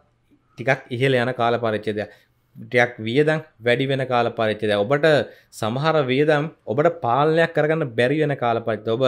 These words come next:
සැලසුමක් ඇතුව මාසය ආරම්භ කළාත් ඒ සැලසුම නිසි ලෙස ක්‍රියාත්මක කරගන්න බැරි වෙන හේතු කාරණා යෙදෙන කාල පරිච්ඡේදයක්. හැබැයි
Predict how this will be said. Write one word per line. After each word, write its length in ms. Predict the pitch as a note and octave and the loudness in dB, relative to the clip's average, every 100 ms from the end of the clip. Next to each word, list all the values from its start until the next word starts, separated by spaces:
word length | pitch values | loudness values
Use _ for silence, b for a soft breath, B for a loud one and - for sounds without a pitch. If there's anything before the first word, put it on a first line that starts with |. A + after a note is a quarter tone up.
| A2+ B B | 0 B B
සැලසුමක් 680 | - A2+ C3 C#3+ E3+ E3 - | 0 2 2 0 0 0 -2
ඇතුව 380 | A2+ A2+ E3 E3 | -4 0 2 4
මාසය 280 | D#3 D3+ D#3+ | 4 2 2
ආරම්භ 340 | C#3+ D#3 D#3 | 2 2 0
කළාත් 200 | E3 E3+ | 0 2
ඒ 80 | D#3+ | 0
සැලසුම 440 | D#3+ C3 D3+ E3+ E3+ | 0 -2 0 -2 -2
නිසි 240 | C3 C3 | -2 -4
ලෙස 160 | E3+ F3 | -4 -4
ක්‍රියාත්මක 520 | C#3 D3 D#3+ D#3+ D#3+ | 0 2 2 0 -4
කරගන්න 420 | D3+ D3+ D#3 F#3 b b b _ - | -2 -2 0 -4 b b b _ -14
බැරි 340 | G2+ A#2 F3 | 0 2 2
වෙන 140 | G3+ G3+ | -2 -4
හේතු 320 | E3+ E3+ E3 | -4 -4 -2
කාරණා 420 | E3 D#3+ D3 C#3+ | 2 2 2 0
යෙදෙන 300 | C#3 C3 C#3 | 0 0 -2
කාල 260 | C#3 B2+ B2+ | 2 2 2
පරිච්ඡේදයක්. 460 | A2 G#2+ G#2 G2+ | 0 -4 -2 -2
හැබැයි 380 | B2 B2 A2+ - | 0 0 0 -4